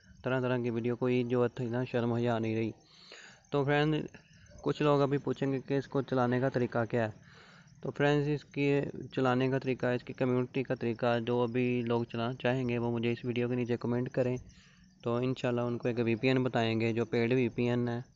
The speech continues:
तो इंशाल्लाह उससे चलेगी। और उससे पहले किसी भी वीपीएन पे ये work नहीं करेगी friend। वो paid वीपीएन है, वो कौन सा वीपीएन है, जिस हिसाब ने चलानी है और अपनी ज़िम्मेदारी पे चलानी है, तो वो हमें रब्ता करे।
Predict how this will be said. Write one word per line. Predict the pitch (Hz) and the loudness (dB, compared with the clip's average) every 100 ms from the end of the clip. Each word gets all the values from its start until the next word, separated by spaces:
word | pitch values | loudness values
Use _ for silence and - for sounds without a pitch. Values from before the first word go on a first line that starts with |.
| _ _ - | _ _ 0
तो | 117 117 113 120 | 2 2 0 0
इंशाल्लाह | 120 - 113 113 | -2 -2 -2 -2
उससे | 113 - 117 | -2 -4 -4
चलेगी। | 113 110 123 127 123 - _ - - _ - | -2 0 0 0 -4 -6 _ -20 -20 _ -8
और | 117 123 | -2 0
उससे | 120 - - 135 131 120 | -2 -6 -2 2 2 2
पहले | 131 123 127 | 2 4 2
किसी | 127 147 | 0 0
भी | 139 123 | 2 2
वीपीएन | 117 123 120 | 0 2 0
पे | 113 | 2
ये | 120 117 | 2 2
work | 110 117 120 | 0 -2 0
नहीं | 127 | 0
करेगी | 135 113 113 117 | 0 0 0 0
friend। | 120 117 120 - - - - - | 0 -2 -2 -8 -20 -20 -20 -4
वो | 131 | -4
paid | - 131 135 | 2 2 4
वीपीएन | 139 131 131 131 127 | 4 2 2 2 2
है, | 127 | 0
वो | 120 117 | 0 0
कौन | 131 | -2
सा | 123 139 | 0 0
वीपीएन | 127 120 127 127 123 | -2 0 0 0 0
है, | 117 | -2
जिस | 123 | -6
हिसाब | - 127 120 | -6 -2 0
ने | 123 | 0
चलानी | 123 123 117 120 | 0 2 4 4
है | 135 135 - _ 131 | 2 0 -6 _ -2
और | 127 127 127 - - - - - - | 0 2 0 -2 -14 -20 -20 -20 -4
अपनी | 120 113 147 | -4 2 2
ज़िम्मेदारी | 139 131 127 131 127 | 4 4 4 4 4
पे | 131 | 2
चलानी | - 117 117 120 | 2 0 2 0
है, | 120 113 _ _ _ | -2 -6 _ _ _
तो | 127 117 | 2 2
वो | 113 117 113 | 4 2 0
हमें | 120 113 113 | -2 -2 0
रब्ता | 110 - 123 | -2 0 -2
करे। | 127 131 131 | 0 0 0